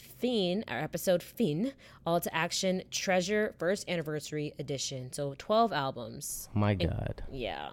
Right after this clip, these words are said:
Speaker 1: right? That's crazy.
Speaker 2: I feel like I haven't gotten an album in so long.
Speaker 1: Oh, yeah?
Speaker 2: So,
Speaker 1: You should
Speaker 2: yeah, so
Speaker 1: enter.
Speaker 2: it's
Speaker 1: You should enter, Dre.
Speaker 2: I'm probably gonna enter. And speaking of that, the ways to enter is
Speaker 1: <laughs> Yes.
Speaker 2: to enter, you download the Himalaya app, of course. Also, follow In My Fields. That's a biggie.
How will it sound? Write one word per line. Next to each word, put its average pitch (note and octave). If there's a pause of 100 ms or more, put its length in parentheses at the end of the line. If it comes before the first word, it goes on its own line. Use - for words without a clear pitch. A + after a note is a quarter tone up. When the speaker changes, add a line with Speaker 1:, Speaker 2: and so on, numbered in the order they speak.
(180)
Speaker 1:
right? D3+ (140)
That's F#3
crazy. D3+ (340)
Speaker 2:
I A2+
feel -
like G2+
I F#2
haven't F#2
gotten F2
an E2+
album E2+
in E2
so F#2+
long. F2+ (420)
Speaker 1:
Oh, E3+
yeah? D#3+
Speaker 2:
So, E2+ (220)
Speaker 1:
You F#3+
should F#3
Speaker 2:
yeah, E2+
so -
Speaker 1:
enter. D#3+
Speaker 2:
it's -
Speaker 1:
You D#3+
should D#3
enter, C#3+
Dre. - (360)
Speaker 2:
I'm A#2
probably C#3
gonna C3+
enter. C3
And G#2
speaking C#3+
of G2+
that, G2
the G2+
ways B2+
to A2
enter G2
is A2
Speaker 1:
<laughs> A2
Yes. G#2
Speaker 2:
to F3+
enter, A3+
you F#3+
download F3+
the D#3
Himalaya B2
app, G2
of -
course. G2
Also, G#2
follow G2+
In A2+
My C#3+
Fields. F#2+
That's -
a G#2
biggie. G2